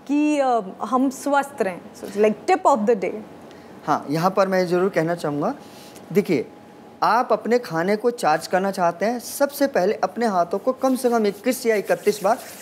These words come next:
Speaker 2: जोर से रब करना है, रगड़ना है। रगड़ने के बाद इस तरह से, जैसे भगवान से आप कुछ मांग रहे हैं, "हे भगवान, मेरे हाथों में शक्ति दें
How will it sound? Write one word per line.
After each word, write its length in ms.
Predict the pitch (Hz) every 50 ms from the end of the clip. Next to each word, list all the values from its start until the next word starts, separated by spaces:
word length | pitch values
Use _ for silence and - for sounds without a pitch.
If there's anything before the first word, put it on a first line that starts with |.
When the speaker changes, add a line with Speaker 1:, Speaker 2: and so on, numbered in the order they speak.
| - 165
Speaker 2:
जोर 240 | 147 226 262 294 277
से 140 | - 269
रब 240 | 220 202 214 214 214 -
करना 240 | 175 139 127 120 117
है, 60 | 113 - - - - - -
रगड़ना 360 | 147 170 185 208 226 233 226 202
है। 200 | 151 131 117 127
रगड़ने 340 | 165 175 214 233 247 269
के 120 | 247 254 233
बाद 280 | 202 185 202 247 - - - - - - -
इस 200 | 269 277 277 -
तरह 180 | - 226 202 190
से, 140 | 190 208 196
जैसे 240 | 208 202 - 226 190
भगवान 320 | 160 147 139 165 190 208
से 120 | 196 220
आप 120 | 185 180 -
कुछ 200 | 180 190 - 180
मांग 220 | 170 160 165 175
रहे 120 | 175 185 226
हैं, 120 | 262 269 - - - - - -
"हे 120 | 202 240
भगवान, 320 | 214 190 151 156 165 202 208
मेरे 200 | 185 190 214 214
हाथों 280 | 185 170 170 - 196
में 100 | 214 240
शक्ति 460 | 240 - - 170 165 - - 247 254 247
दें 180 | 214 156 120